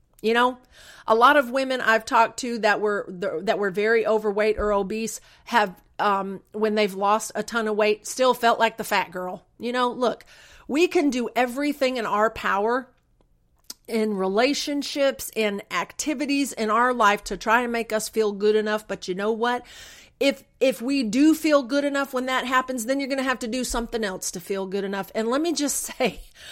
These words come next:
you're not gonna feel good enough 'cause you ain't good enough. The Bible already says that. "For when we were without strength, Christ died for the ungodly." An ungodly person is not good enough for anything.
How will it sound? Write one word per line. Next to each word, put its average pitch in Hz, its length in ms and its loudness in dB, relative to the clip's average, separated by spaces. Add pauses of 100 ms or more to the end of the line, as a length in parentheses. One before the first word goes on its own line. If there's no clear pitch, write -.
(140)
you're 247 100 2
not 311 160 2
gonna 294 140 2
feel 285 240 2
good 269 160 0
enough 269 260 0
'cause 320 200 4
you 320 120 0
ain't 339 260 2
good 262 140 8
enough. 208 540 -4 (720)
The 247 100 2
Bible 311 340 10
already 311 320 8
says 254 320 2
that. 196 320 -2
"For 269 100 6
when 330 260 0
we 349 120 2
were 302 180 0
without 254 480 4
strength, - 540 -4
Christ 240 400 0
died 220 340 4
for 226 160 4
the 196 240 -8
ungodly." 240 920 2
An 233 120 -2
ungodly 294 640 2
person 233 440 -2
is 247 180 -4
not 240 240 0
good 233 160 -2
enough 220 320 -2
for 277 100 0
anything. 320 640 -6